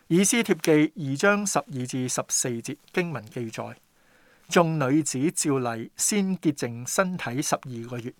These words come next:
六個月用沒藥油，六個月用香料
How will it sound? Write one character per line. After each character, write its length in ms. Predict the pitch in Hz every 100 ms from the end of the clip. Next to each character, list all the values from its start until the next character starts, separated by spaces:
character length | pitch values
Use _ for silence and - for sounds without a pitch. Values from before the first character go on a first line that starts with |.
| _ _ _ _ _ -
六 240 | 170 151
個 140 | - 170
月 220 | 143 143 _ - _
用 280 | 147 156 143 -
沒 160 | 147 147 -
藥 200 | 143 131
油， 240 | 139 120 135 _ _ _ _ 151
六 160 | 151 -
個 100 | 160
月 220 | 143 143 _ -
用 240 | 139 131
香 320 | - 226 220
料 240 | 135 120